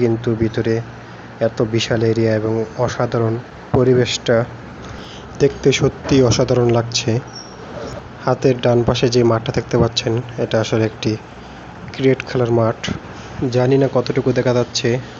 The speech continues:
আসলে এটা গ্যালারি, আমরা পিছন দিয়ে আছি তো যার কারণে হয়তো বা পুরো মাঠটা এখনও ভালো করে দেখতে পাননি। তো আমরা সামনের দিকে যাচ্ছি, সামনে গেলে মাঠটা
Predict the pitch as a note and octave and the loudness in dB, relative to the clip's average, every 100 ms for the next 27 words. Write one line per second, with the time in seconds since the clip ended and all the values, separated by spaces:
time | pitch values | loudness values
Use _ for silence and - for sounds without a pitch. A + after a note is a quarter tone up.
0 | A#2 - A#2+ A#2 A#2 A2+ - - - - | -4 -4 -4 -2 0 -2 -6 -12 -16 -8
1 | - A#2+ A#2+ A#2 A2+ G#2+ - A#2 A#2 A2+ | -4 0 2 4 2 0 0 2 2 2
2 | B2+ - - - - - - A#2 A#2 A#2 | -2 -6 -16 -18 -18 -18 -6 -2 0 2
3 | B2 A#2+ C3 B2 B2 A#2+ A#2 B2 A#2+ B2+ | 0 2 0 2 2 2 2 -2 -4 -2
4 | A#2 A2+ A2+ A2+ A2 A2+ A2 A#2 A2+ A2+ | 0 -2 0 0 0 0 -2 -2 0 0
5 | A#2 - - - - - B2 A2+ A2+ - | -2 -8 -16 -18 0 2 4 4 0 0
6 | A#2+ A#2 A2+ A2 A2 A2+ A2 A2+ - A#2 | 0 2 2 2 0 0 -2 -2 -2 -2
7 | A#2 A2+ A2+ A#2+ - - - - - - | 0 0 0 -2 -4 -14 -16 -16 -16 -16
8 | - - - - - - A#2 A#2 A#2 A#2 | -16 -16 -16 -16 -6 2 4 4 4 4
9 | A2+ - C3 B2 B2+ B2 A#2 A#2 - A2+ | 2 -2 0 2 2 2 2 0 -2 0
10 | B2 - - - A#2 A2+ A2+ A2+ A2+ A2 | 0 -4 -12 -6 -2 0 2 2 2 2
11 | G#2 - | 0 -4